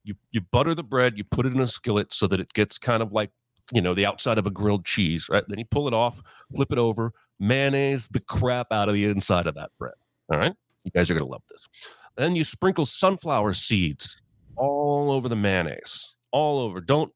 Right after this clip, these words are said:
be hesitant with the sunflower seeds, all right? Then you take your tomatoes, specifically heirloom tomatoes, if you can find them. Uh, if, if not, any, any variety of beefsteak,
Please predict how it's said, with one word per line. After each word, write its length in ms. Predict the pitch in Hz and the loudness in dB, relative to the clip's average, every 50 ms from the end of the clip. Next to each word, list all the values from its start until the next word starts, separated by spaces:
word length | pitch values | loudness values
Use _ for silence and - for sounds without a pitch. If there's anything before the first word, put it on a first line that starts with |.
| _ _ | _ _
be 400 | - 139 131 131 123 120 117 113 - | -2 0 0 0 0 -2 -4 -6 -6
hesitant 540 | - - 123 120 110 113 - - 85 73 - _ _ _ - | 0 2 2 4 4 2 -2 -4 -10 -12 -16 _ _ _ -6
with 120 | 98 - | -4 -2
the 60 | 92 | 0
sunflower 520 | - - 92 87 85 - 82 71 71 64 58 | 2 2 2 2 2 2 0 0 0 0 0
seeds, 560 | - - - 50 50 - - - - - - - | 0 -2 -2 -4 -10 -14 -10 -10 -10 -10 -4 -2
all 80 | 82 78 | 0 0
right? 160 | 92 127 - _ _ - - - - - - _ - | 2 0 -2 _ _ -20 -20 -20 -20 -20 -20 _ -6
Then 380 | 101 139 170 165 127 92 - - _ _ _ _ - | -4 -2 0 0 0 -2 -4 -10 _ _ _ _ -10
you 60 | 101 | -2
take 240 | - 139 135 123 - | 2 2 2 2 0
your 80 | 139 | -2
tomatoes, 500 | - - 127 123 117 113 104 92 87 - | -4 -2 0 0 2 2 2 0 -2 -4
specifically 1000 | - - - 165 - - - - 214 208 - 247 - - 233 226 220 226 233 226 _ _ _ _ _ _ _ - | -6 -2 0 0 2 2 2 2 2 2 0 -2 -4 0 2 2 2 0 -2 -6 _ _ _ _ _ _ _ -4
heirloom 400 | 147 160 165 160 147 131 120 113 | -2 0 0 2 2 2 0 0
tomatoes, 760 | - 113 104 107 104 98 92 90 87 82 85 - - - - _ | -2 0 2 2 2 2 2 2 0 0 -2 -4 -6 -10 -4 _
if 160 | - 139 - | 0 0 2
you 80 | 156 143 | 0 0
can 160 | - 160 147 | 0 -2 -4
find 400 | 131 - 139 127 117 107 101 90 | -2 -2 0 0 2 0 0 -2
them. 80 | 71 - - - - - - - - - - | -4 -6 -10 -18 -20 -20 -20 -20 -20 -10 -6
Uh, 340 | 110 104 110 110 107 107 - | -2 0 0 2 0 0 0
if, 160 | 107 117 117 - _ _ _ - | -2 -2 -4 -6 _ _ _ -8
if 420 | 90 71 76 - 90 - - - | -8 -6 -6 -6 -6 -6 -6 -2
not, 300 | 175 175 175 175 170 - | 0 0 0 0 0 -2
any, 160 | 151 165 180 175 147 147 151 135 - 139 | -2 0 0 0 0 -2 -4 -2 -2 -2
any 140 | 160 180 165 | -2 0 0
variety 360 | 156 151 143 143 139 131 127 | 0 0 0 0 0 0 0
of 160 | 117 98 95 | -2 -2 0
beefsteak, 560 | - 113 110 107 - - - 110 101 98 - | 2 2 2 2 0 -4 0 0 0 0 0